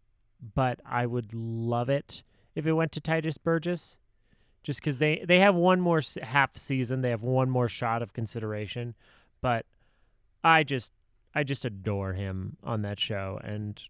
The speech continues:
as those seasons have been a little uneven, he has been a constant ray of fabulosity. And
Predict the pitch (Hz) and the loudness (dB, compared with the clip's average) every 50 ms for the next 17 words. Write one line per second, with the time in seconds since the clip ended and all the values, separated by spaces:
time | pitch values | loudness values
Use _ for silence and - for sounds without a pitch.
0 | _ _ _ _ - 147 139 139 135 123 110 120 143 135 123 - - 156 151 135 | _ _ _ _ 0 2 2 2 2 0 0 0 2 2 2 2 0 0 2 2
1 | 139 143 135 - 135 127 110 127 123 117 120 123 120 117 120 117 117 117 123 120 | 2 0 0 0 0 0 2 2 0 0 0 -2 -2 0 0 0 0 -2 -2 -2
2 | 110 110 110 113 110 117 120 117 113 - - - 123 120 117 110 101 101 117 113 | -2 -2 0 -2 -2 -2 -4 -4 -6 -8 -6 -4 -2 -2 -2 -2 -4 -4 -8 -8
3 | 107 104 - - - - - 123 120 113 - - - 113 110 101 - 104 107 104 | -8 -8 -12 -14 -12 -8 -6 -6 -4 -6 -8 -8 -8 -8 -8 -6 -2 -2 0 0
4 | 104 101 98 - - - 110 101 98 98 101 98 95 95 95 92 - - 107 98 | 0 0 -2 -4 -4 -4 -4 -4 -2 -4 -4 -4 -4 -6 -6 -6 -6 -8 -6 -6
5 | 98 98 101 92 104 101 101 101 98 | -6 -6 -6 -6 -6 -4 -4 -6 -8